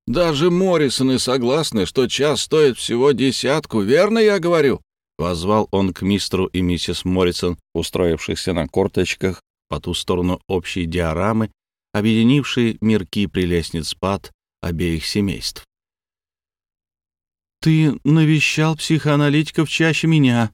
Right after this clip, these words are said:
подала голос, обращаясь к мужу, Хелен Моррисон. «Они точно брали всего по десятке в час?» «Ну, я-то больше на групповую терапию ходил», уточнил тот.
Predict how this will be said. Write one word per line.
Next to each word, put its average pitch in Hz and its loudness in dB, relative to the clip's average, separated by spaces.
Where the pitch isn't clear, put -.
подала 101 2
голос, 98 2
обращаясь 92 0
к - -10
мужу, 98 2
Хелен 95 -2
Моррисон. 92 0
«Они 143 2
точно 170 0
брали 214 0
всего 175 0
по 170 -2
десятке 160 -2
в - -6
час?» - -4
«Ну, 92 0
я-то 76 -4
больше 85 -4
на 87 -2
групповую 95 0
терапию 113 0
ходил», 64 -8
уточнил 92 -2
тот. 90 0